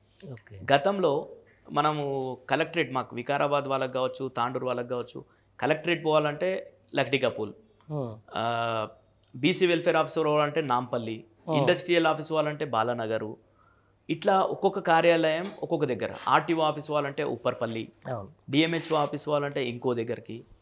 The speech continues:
Speaker 1: కలెక్టరేట్ రావాలంటే ఇక్కడికి
Speaker 2: లక్డికపూల్.
Speaker 1: లక్డికపూల్కి రావచ్చు.
Speaker 2: ఇట్లా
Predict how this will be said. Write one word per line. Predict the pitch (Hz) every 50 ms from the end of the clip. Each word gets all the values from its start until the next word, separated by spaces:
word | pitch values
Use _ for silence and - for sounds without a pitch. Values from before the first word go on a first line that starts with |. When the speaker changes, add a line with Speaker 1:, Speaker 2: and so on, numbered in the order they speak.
| _ -
Speaker 1:
కలెక్టరేట్ | 185 180 170 165 196 208 175
రావాలంటే | 175 190 190 196 190 190 190 208 226 190
ఇక్కడికి | 151 151 135 131 - - - - - - _ - - - - - - - - - - _ - 123
Speaker 2:
లక్డికపూల్. | 135 139 - 147 113 104 - - -
Speaker 1:
లక్డికపూల్కి | 151 135 135 131 104 120 110 110 123 113 113
రావచ్చు. | 95 92 95 -
Speaker 2:
ఇట్లా | - 120 113 208 202 208 226 233 - -